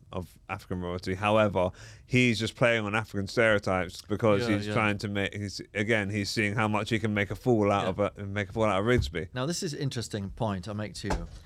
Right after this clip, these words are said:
Speaker 2: Is in the seventies there was, um,
Speaker 1: Because obviously I was there,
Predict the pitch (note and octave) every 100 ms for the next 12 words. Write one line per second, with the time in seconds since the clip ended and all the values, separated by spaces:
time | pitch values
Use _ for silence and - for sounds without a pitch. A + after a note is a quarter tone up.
0 | - A#2+ F3 A3 - - F#3+ D3+ - G#2
1 | F2+ F2 - - - A2 G#2+ G#2 A2+ G#2+
2 | G#2+ G#2 G#2 - - _ _ - - A#2
3 | A#2+ B2+ G#2 A2+ G#2 G2 F#2+ F#2 E2